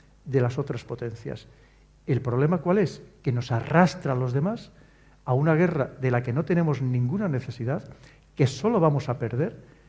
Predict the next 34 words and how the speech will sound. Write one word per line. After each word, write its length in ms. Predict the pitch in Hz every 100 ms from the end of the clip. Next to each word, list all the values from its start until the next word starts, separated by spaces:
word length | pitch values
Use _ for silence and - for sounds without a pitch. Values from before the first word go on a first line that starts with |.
| _ -
y 80 | -
que 80 | 120
además 180 | 113 156
lo 60 |
estamos 340 | 147 139 135 117
viendo 300 | 151 165 -
como 160 | 131
estamos 340 | 107 143 151 -
cayendo 640 | - 135 135 165 143 127
permanentemente, 880 | 120 120 131 127 131 147 160 190 202 - - -
cada 240 | 156 135
vez 140 | 139 165
más 220 | 170 185
precisamente 760 | - 123 127 127 135 139 147 -
en 100 | 123
esta 200 | 123 120
trampa 280 | 131 127
de 100 | 123
la 80 | 113
guerra. 260 | 147 165 98 - - -
Y 60 | 127
lo 100 | 123
vemos 260 | 214 196
a 100 | 143
todos 240 | 175 233 165
nuestros 320 | 151 - 131
líderes 320 | 214 226 175
europeos. 420 | 143 131 220 214 - - - -
Yo 240 | 131 233
a 60 | 285
ninguno 560 | 233 175 151 311 240
le 60 | 147
oigo 180 | 143 135
hablar 580 | 120 131 127 - -